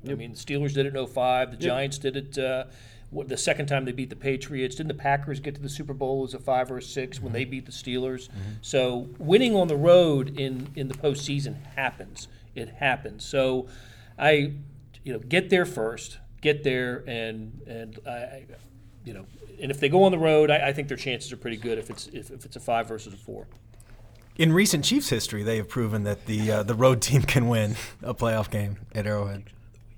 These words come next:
Speaker 1: All right, so, all right, our last question of the day. Um, and this is a good one from Country Boy five six seven. Thank you. If Alex Smith was an actor,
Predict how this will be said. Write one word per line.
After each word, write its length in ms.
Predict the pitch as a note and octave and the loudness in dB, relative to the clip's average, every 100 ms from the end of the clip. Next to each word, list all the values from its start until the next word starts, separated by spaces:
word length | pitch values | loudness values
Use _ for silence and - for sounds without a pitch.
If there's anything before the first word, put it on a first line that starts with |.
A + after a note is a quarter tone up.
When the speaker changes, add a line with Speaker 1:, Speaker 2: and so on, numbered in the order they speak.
| - - - - - - - - - | -20 -20 -20 -20 -20 -20 -20 -20 0
Speaker 1:
All 60 | C#3+ | 0
right, 60 | C#3 | 8
so, 120 | F#3 | 12
all 100 | G3 | 12
right, 180 | C#3+ - F3 | 10 6 6
our 120 | G3 | 8
last 280 | G3+ G#3 - | 10 10 10
question 320 | G#3+ G3+ G3 | 8 8 2
of 60 | E3 | 2
the 80 | |
day. 340 | D3 F#3 C#3 - - - | 10 10 10 6 -10 -4
Um, 500 | D3 C#3+ C#3 C3 - - - - - - - | 2 4 4 2 -4 -12 -18 -20 -20 -20 -4
and 100 | D3+ | 2
this 80 | G#3 | 4
is 60 | G#3+ | 10
a 40 | |
good 180 | G3+ G3 | 12 12
one 100 | D#3 | 10
from 160 | C#3+ | 0
Country 280 | C#3+ F#3+ F3+ | 2 2 2
Boy 200 | D3 E3 | 4 4
five 320 | D3+ D#3+ D#3 D3 | 4 4 4 4
six 180 | D3 | -4
seven. 300 | - D3+ B2+ | 0 0 0
Thank 260 | A2+ D#3 D3 | -2 -2 -4
you. 160 | G#2 G#2 - - - - - - - | -10 -12 -14 -16 -20 -20 -18 -18 0
If 200 | F3 C#3+ | 0 6
Alex 280 | G#3+ B3+ B3+ | 10 10 8
Smith 280 | A#3 A#3 A3 | 10 10 12
was 240 | G#3+ F#3+ | 8 8
an 80 | G3 | 6
actor, 520 | G3+ G3 - C#3 | 6 4 2 -2